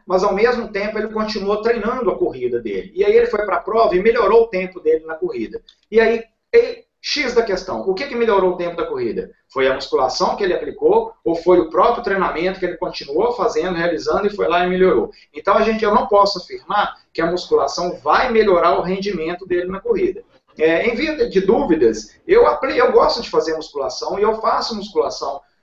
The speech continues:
é, é, por, por, por, por precaução, pra poder fa-, ficar forte, pra poder não machucar. É, mas não tem estudo nenhum sobre isso. Falar que fazer musculação não vai machucar é mentira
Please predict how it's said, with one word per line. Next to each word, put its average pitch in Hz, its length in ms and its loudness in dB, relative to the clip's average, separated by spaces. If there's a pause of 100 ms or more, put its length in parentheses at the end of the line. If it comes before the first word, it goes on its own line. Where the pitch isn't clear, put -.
(140)
é, 156 720 2
é, 147 100 -8 (400)
por, 240 420 0
por, 202 380 2
por, - 460 0
por 123 400 0
precaução, 214 840 2
pra 185 200 -2
poder 185 320 2
fa-, 180 200 -4
ficar 185 300 -6
forte, 208 760 0 (240)
pra 185 140 2
poder 190 400 2
não 196 200 -2
machucar. 196 720 0 (240)
É, 170 200 0
mas 220 180 2
não 311 140 -2
tem 277 160 -2
estudo 247 400 -6
nenhum 226 260 -4
sobre 175 380 -2
isso. 127 280 -2
Falar 165 260 2
que - 120 -8
fazer 214 340 2
musculação 202 520 -2
não 214 80 -2
vai 196 140 2
machucar 185 600 -2
é 170 60 -2
mentira 196 640 -2